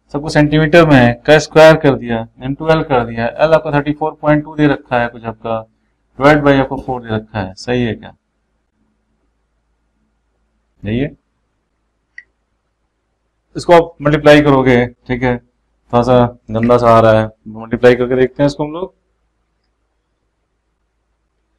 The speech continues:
तो हमने बोला कि पाई into ट्वेल्व पॉइंट सिक्स का square, twelve point six का square, ठीक है,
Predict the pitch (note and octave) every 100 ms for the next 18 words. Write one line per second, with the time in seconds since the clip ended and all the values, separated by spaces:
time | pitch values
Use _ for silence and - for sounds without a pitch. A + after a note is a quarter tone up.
0 | _ _ _ _ _ _ A#2+ B2 B2 B2
1 | A#2 A#2 A2+ A2 _ - A#2 B2 A#2+ A2+
2 | A#2+ A#2 A#2 _ _ _ - A#2+ A2+ A#2
3 | A2+ A#2+ B2+ A2+ - A2+ A2 A2 A#2 -
4 | A#2 A2+ A2 - A2 G#2+ - A2 - A2+
5 | A2 G#2+ - _ _ _ _ _ _ _
6 | _ - - G#2+ G#2+ G#2+ G#2+ G#2+ - _
7 | _ _ _ - G#2 A2 A2